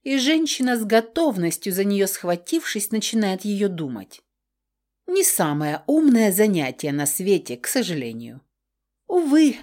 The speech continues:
осознание этой житейской мудрости –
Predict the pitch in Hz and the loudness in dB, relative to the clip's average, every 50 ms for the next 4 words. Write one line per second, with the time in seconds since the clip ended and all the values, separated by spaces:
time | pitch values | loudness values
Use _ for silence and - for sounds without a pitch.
0 | - - 185 - - 226 226 208 202 220 214 208 196 196 190 185 185 - - 185 | -2 -2 -2 0 2 2 2 4 4 2 2 2 2 2 0 0 0 0 -2 -2
1 | 175 - 185 175 170 185 180 202 190 175 - - - 165 175 247 311 339 214 170 | 0 0 0 0 0 -2 -2 -2 -2 -2 -2 -2 -2 0 2 2 2 2 0 -2
2 | 135 127 - - - 147 127 123 - | -4 -6 -10 -8 -8 -8 -8 -8 -10